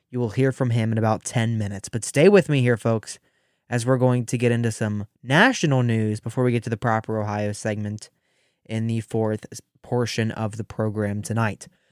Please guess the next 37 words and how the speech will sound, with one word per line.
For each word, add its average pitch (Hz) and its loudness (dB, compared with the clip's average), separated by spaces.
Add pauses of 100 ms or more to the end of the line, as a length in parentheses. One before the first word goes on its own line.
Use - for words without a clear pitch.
(120)
Uh, - -10
first 208 4
and 190 2
foremost, 190 6
you 170 2
can 139 0
call 170 4
into 165 2
the 139 0
program. 131 4
The 180 2
phone 135 2
number 123 2
is 110 4
five 120 2
seven 110 0
four, 147 2
six - -2
seven 107 2
five, 117 4
six - -2 (140)
seven 101 0
forty-seven. 117 2 (500)
Uh, - -12
that 135 4
is 127 2
five 131 6
seven 131 2
G 123 2
O 127 2
P 139 0
Josh 135 0
seven 147 0
for 123 -4
those 107 -2
who 113 0
are, 104 -2